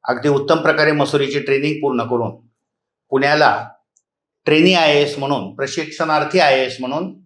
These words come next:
रुजू झाल्यानंतर त्या पूजा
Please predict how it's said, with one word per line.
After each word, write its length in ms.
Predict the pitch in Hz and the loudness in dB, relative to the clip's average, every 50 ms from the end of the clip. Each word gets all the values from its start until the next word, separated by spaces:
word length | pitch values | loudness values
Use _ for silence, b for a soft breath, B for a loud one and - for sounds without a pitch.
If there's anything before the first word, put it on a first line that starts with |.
| _ _ _ _ _ _ | _ _ _ _ _ _
रुजू 260 | - 139 147 147 165 165 | -6 -6 -2 0 0 2
झाल्यानंतर 720 | 151 139 127 127 127 123 120 120 120 120 135 120 - - - - _ _ _ _ _ _ _ _ _ _ _ _ _ _ _ _ _ _ _ _ _ _ _ _ _ _ _ _ _ _ _ - | 2 2 4 4 2 2 2 -2 -2 0 0 0 0 -2 -10 -18 _ _ _ _ _ _ _ _ _ _ _ _ _ _ _ _ _ _ _ _ _ _ _ _ _ _ _ _ _ _ _ 0
त्या 480 | - 156 156 170 180 185 196 196 190 - - - - _ _ _ _ _ _ _ _ _ _ _ _ _ _ _ _ _ _ _ _ _ _ _ - | 4 4 6 6 6 6 4 4 2 0 -4 -10 -18 _ _ _ _ _ _ _ _ _ _ _ _ _ _ _ _ _ _ _ _ _ _ _ -6
पूजा 240 | 139 143 143 180 196 | -2 0 4 4 4